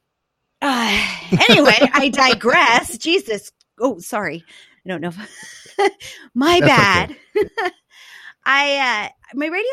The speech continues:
Speaker 1: got stolen, so I, I didn't listen to it. My daughter bought me a radio for Christmas. I still don't listen, but the good thing, it's Bluetooth, so now I can hear it throughout the car.
Speaker 2: Cool.
Speaker 1: And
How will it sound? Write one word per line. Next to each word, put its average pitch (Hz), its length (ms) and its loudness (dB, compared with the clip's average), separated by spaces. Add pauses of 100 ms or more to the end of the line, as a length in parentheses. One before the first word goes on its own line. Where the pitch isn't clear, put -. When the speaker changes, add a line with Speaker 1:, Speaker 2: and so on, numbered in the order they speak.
Speaker 1:
got - 140 -8
stolen, 349 400 -10
so 247 140 -12
I, 262 180 -8
I 277 160 -10
didn't 311 300 -10
listen 339 280 -6
to 240 140 -6
it. 220 220 -6
My 233 100 -6
daughter 269 260 -6
bought 269 220 -4
me 254 140 -6
a 220 80 -8
radio 240 320 -4
for 208 160 -8
Christmas. 220 580 -6
I 190 60 -4
still - 320 -4
don't 262 200 -2
listen, 220 280 -6
but - 180 -8 (120)
the 180 60 -16
good 277 200 -8
thing, 202 120 -4
it's 196 160 -8
Bluetooth, 220 480 -4
so - 140 -10
now 220 160 -4
I 214 80 -2
can 208 160 -10
hear 214 160 -4
it 196 160 -6
throughout 202 340 -4
the 180 200 -4
car. 214 400 0 (640)
Speaker 2:
Cool. 262 140 -6
Speaker 1:
And 254 500 -2